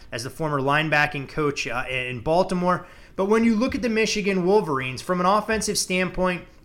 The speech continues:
all signs are pointing at Cade McNamara being their starting quarterback,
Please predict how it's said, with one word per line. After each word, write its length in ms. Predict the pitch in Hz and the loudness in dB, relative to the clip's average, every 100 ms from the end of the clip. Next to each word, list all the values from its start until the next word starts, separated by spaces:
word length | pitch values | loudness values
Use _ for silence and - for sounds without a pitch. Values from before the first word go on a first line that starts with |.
| - | 0
all 160 | 226 | 2
signs 320 | 247 262 247 208 | 2 2 2 0
are 40 | |
pointing 360 | - 202 202 175 | 0 0 2 -2
at 100 | - | -2
Cade 260 | 196 196 | 0 0
McNamara 720 | 165 170 190 185 196 196 202 | 2 2 2 0 0 2 2
being 220 | 165 175 165 | 2 0 -2
their 80 | |
starting 400 | 156 - 170 160 | -4 0 0 0
quarterback, 640 | 139 190 208 214 220 - | -6 -2 0 2 0 -2